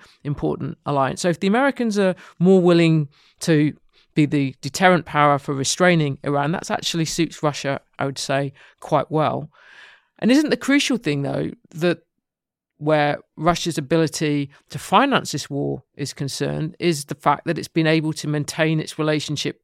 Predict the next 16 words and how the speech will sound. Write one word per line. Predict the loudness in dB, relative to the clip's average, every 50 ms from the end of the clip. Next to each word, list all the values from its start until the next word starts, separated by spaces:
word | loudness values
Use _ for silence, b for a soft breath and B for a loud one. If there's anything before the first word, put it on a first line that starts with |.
| _ _
pretty | -8 -4 -4 -2 0 0
much | 0 -2 -2 -4 -4 -6 -6 -6 B B B B B B B B B B B B
undiminished | 0 2 4 4 4 4 2 2 2 2 2 0 -2 -4 -6 -6 -8 -12 _ _ b b b b b b b b b _
with | _ 0 0 0 0 -10 -8
Saudi | 0 2 2 4 4 2
Arabia | 2 2 0 0 0 0 -2 -4 -6 -10 -16 _ -20 -20 -20 _
through | -8 -4 -4 -2 -2 -4 -6 _ _
this, | -6 -4 -4 -4 -6 -8 -4 -2
and | 0 2 2
the | 2
fact | 2 2 2 2 2 2 0 -4
that | -4 -4 -2
where | 2 2 4 4 4 2 -2 _ _ _ -20 _ _
it | -18 -16 -12
comes | -4 -2 0 0 0 -2 -4 -6
to | -6 -4 -4 -4 -4